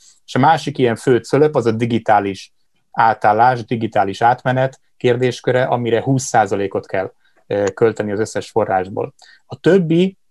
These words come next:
pénzre én azt mondanám, hogy egy, inkább egy ilyen szakpolitikai iránymutatása van az Európai Uniónak minden, ö, országra, és ez az, ami talán úgy újdonság, és amiről Magyarországon egyáltalán nem esik szó, ö,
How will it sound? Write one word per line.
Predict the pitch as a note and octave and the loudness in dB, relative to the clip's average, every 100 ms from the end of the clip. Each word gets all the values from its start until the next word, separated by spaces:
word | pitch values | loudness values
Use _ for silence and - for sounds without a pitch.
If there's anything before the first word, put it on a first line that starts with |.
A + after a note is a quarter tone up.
| _ _ _ _ _ _ - - | _ _ _ _ _ _ -20 -10
pénzre | - E3+ C#3 C#3+ C#3+ E3 - | -2 0 0 0 0 0 -2
én | C#3+ | -2
azt | C3+ - | -2 -2
mondanám, | D#3 C#3+ C3+ C3 | -2 2 2 0
hogy | B2+ | 0
egy, | C3 C3+ _ _ _ _ | 0 -4 _ _ _ _
inkább | - D3+ D3 C3 B2+ | -2 0 2 0 2
egy | B2+ B2 | 0 0
ilyen | B2+ B2+ C3 - _ _ | 2 2 0 -8 _ _
szakpolitikai | - F3+ - D3 C3+ C#3 C3 | 0 0 2 0 0 -2 0
iránymutatása | D3+ C#3 A#2 A2+ G#2+ G#2 G2 A2+ | 2 2 0 0 0 -2 -2 -2
van | G#2+ | -2
az | G#2 | 0
Európai | G#2 G2 G2+ G2+ G2+ G2 | 0 0 -2 -2 -2 -2
Uniónak | F#2+ F#2+ G#2 G#2 G2+ | -4 -6 -4 -4 -6
minden, | A2+ G#2 F#2+ F#2+ - _ _ - | -6 -4 -6 -8 -14 _ _ -2
ö, | G2 F#2+ | 0 2
országra, | G#2 G#2 - G#2 G2+ A2 F3+ - _ _ - | 0 -2 0 0 2 0 0 -4 _ _ -10
és | B2 | -6
ez | - G3 | 0 2
az, | D3 | 4
ami | C#3 C3 | 2 2
talán | B2+ B2 | -2 0
úgy | C3 C3 | -2 0
újdonság, | D#3+ C#3+ A#2+ G#2 - G2+ | 2 2 0 -4 -4 -4
és | G2+ B2 | -2 0
amiről | A#2 B2 | 0 2
Magyarországon | C3+ C#3+ C3+ C3 B2+ | 2 0 0 -2 -2
egyáltalán | D3 C#3+ B2 G#2+ G#2+ G#2 | 0 2 2 2 0 0
nem | G#2 | -2
esik | G2 - - | -6 -10 -8
szó, | - B2 F#3+ _ _ _ _ _ _ - _ _ _ _ _ - | 0 0 0 _ _ _ _ _ _ -20 _ _ _ _ _ -2
ö, | C3+ B2 | 2 2